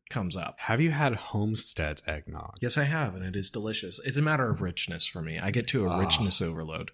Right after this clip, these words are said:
Speaker 2: I love it.
Speaker 1: Yeah,
Speaker 2: I
Speaker 1: it's just, it's a
Speaker 2: love
Speaker 1: richness
Speaker 2: it.
Speaker 1: overload. It's traditionally made with, like,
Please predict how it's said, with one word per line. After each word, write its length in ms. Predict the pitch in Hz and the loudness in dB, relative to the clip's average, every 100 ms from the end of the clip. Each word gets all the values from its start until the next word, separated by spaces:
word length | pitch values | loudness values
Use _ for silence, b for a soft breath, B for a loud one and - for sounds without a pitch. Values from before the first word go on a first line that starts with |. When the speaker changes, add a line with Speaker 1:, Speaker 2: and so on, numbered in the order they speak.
| - | -6
Speaker 2:
I 180 | 85 | -4
love 320 | 82 76 73 76 | -4 -6 -8 -6
it. 260 | 73 78 - _ - | -8 -10 -14 _ -8
Speaker 1:
Yeah, 240 | - 95 | -4 -2
Speaker 2:
I 80 | 87 | -2
Speaker 1:
it's 260 | 85 110 - | -2 2 4
just, 240 | 156 90 | 4 2
it's 220 | 90 92 90 | 2 4 4
a 60 | |
Speaker 2:
love 80 | 131 | 4
Speaker 1:
richness 360 | 113 - 104 - | 4 2 0 -2
Speaker 2:
it. 60 | |
Speaker 1:
overload. 380 | 92 90 87 90 | -4 -6 -8 -8
It's 220 | 127 131 | -4 -2
traditionally 500 | - 147 165 - 170 | 0 2 4 4 4
made 260 | 139 131 107 | 4 2 0
with, 120 | 107 | -2
like, 260 | 104 101 | -6 -6